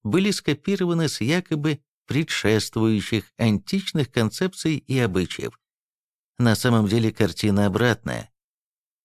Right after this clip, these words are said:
Фундамент античной истории — это христианская история, начинающаяся с двенадцатого века. В частности, многочисленные античные алтари Греции, Рима и других,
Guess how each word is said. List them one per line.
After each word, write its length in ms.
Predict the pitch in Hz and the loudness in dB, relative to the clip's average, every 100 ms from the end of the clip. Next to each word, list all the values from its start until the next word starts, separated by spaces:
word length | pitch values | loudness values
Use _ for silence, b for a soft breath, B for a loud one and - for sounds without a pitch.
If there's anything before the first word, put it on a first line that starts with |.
| _ - | _ -6
Фундамент 960 | - 120 104 107 151 156 151 143 - _ | 0 2 4 4 4 2 0 -4 -12 _
античной 720 | 120 107 92 123 135 - 131 | 2 2 2 -2 -2 0 0
истории — 400 | 107 - 127 151 | 0 0 -2 0
это 140 | 143 - | -2 -2
христианская 760 | 143 127 - 117 143 - 139 | -4 -4 -2 -2 -2 -2 -2
история, 580 | 120 - 139 151 113 87 _ _ _ | -2 -2 -2 -2 -4 -6 _ _ _
начинающаяся 1160 | 120 107 - 104 117 120 113 - 113 107 - 98 | 2 2 2 2 2 2 0 0 0 0 0 0
с 40 | |
двенадцатого 640 | 85 107 107 90 - 107 | 2 2 2 0 0 0
века. 340 | 104 62 - - _ _ _ _ | 0 -2 -6 -18 _ _ _ _
В 80 | - | -6
частности, 580 | - 98 90 117 - - | 0 2 2 0 0 2
многочисленные 880 | 113 107 95 90 - 78 120 113 107 | 2 2 0 -2 -2 -2 0 2 2
античные 540 | 92 - 101 - 104 | 0 0 -4 0 0
алтари 420 | 92 87 78 85 98 | 2 0 -2 -2 -2
Греции, 680 | - 76 113 107 - 76 | -2 0 0 -2 -4 -4
Рима 380 | 69 95 113 95 | -2 0 2 2
и 40 | 92 | 0
других, 600 | 67 64 62 123 135 | -4 -8 -4 -4 -4